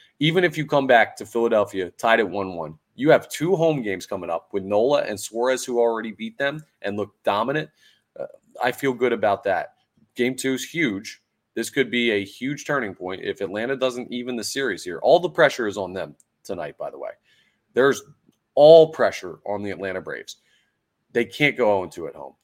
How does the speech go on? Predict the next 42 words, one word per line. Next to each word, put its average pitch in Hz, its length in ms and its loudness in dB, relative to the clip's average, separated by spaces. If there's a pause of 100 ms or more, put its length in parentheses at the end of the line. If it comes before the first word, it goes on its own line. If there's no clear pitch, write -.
(240)
They 131 100 2
can't 135 340 -2
go 123 80 -2
back 107 220 -2
to 95 80 -18
Philadelphia 92 540 -4
facing 92 340 -8
two 104 180 -8
elimination 85 540 -10
games 80 300 -16
just - 300 -10
to 90 60 -14
force 92 380 -12
a 90 60 -14
game 85 380 -14
five. 78 500 -8
Like, 98 180 -2
they, 117 240 -2
they 123 300 -2
cannot 117 680 0
afford 117 380 -2
to 107 80 -2
lose 107 300 -4
this 104 160 -6
game 107 360 -6
or 101 120 -2
their 92 200 -4
season 127 760 -4
is 101 240 -6 (340)
very 127 500 4
close 117 360 -2
to 101 120 -2
over. 90 380 -4
So - 140 -14
you're 117 140 -4
going 135 240 0
to 127 40 -6
get 117 240 -2 (280)
the 107 120 -4 (160)
best 139 340 2
possible 135 460 0
effort 95 280 -2